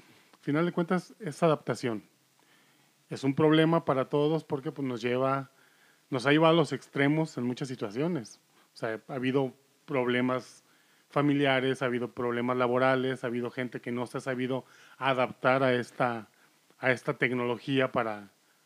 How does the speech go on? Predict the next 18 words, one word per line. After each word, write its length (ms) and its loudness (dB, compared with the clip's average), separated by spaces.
para 220 2
trabajar 380 0
desde 260 0
casa. 460 0
Y, 560 -6
al 100 -6
final 200 -4
de 60 -6
cuentas, 280 -2
pues, 240 -6
es 60 -6
una 120 2
ventana 320 0
de 60 0
oportunidad 560 -2
para 160 0
muchas 280 -4
personas. 600 -6